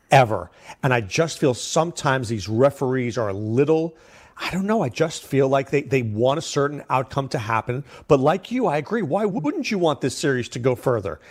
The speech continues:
I, I don't get it, but it really feel, if you, if anybody watched that game last night, you cannot tell me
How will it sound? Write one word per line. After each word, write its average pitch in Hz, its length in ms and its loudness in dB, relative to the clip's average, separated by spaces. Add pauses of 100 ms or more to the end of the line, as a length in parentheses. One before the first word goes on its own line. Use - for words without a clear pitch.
(140)
I, 160 200 2
I 156 40 6
don't 202 200 0
get 208 200 4
it, 143 120 -2
but 143 100 4
it 135 100 2
really 190 320 0
feel, 151 240 4
if 123 120 -4
you, 220 200 -2
if 170 200 -2
anybody 240 380 2
watched 165 280 2
that 151 140 0
game 143 200 0
last 117 240 -2
night, 113 200 -2 (220)
you 190 140 4
cannot 151 560 2
tell 175 200 4
me 117 240 -4